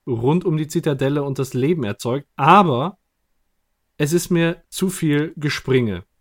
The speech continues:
Ich gebe sechs von zehn Punkten, obwohl sie zu den wichtigsten Episoden gehört. Steffo schreibt, äh, auch wenn ich zu spät bin, zehn,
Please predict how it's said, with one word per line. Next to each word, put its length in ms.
Ich 160
gebe 180
sechs 320
von 200
zehn 280
Punkten, 340
obwohl 460
sie 360
zu 200
den 180
wichtigsten 380
Episoden 520
gehört. 220
Steffo 460
schreibt, 680
äh, 180
auch 200
wenn 80
ich 120
zu 100
spät 340
bin, 300
zehn, 520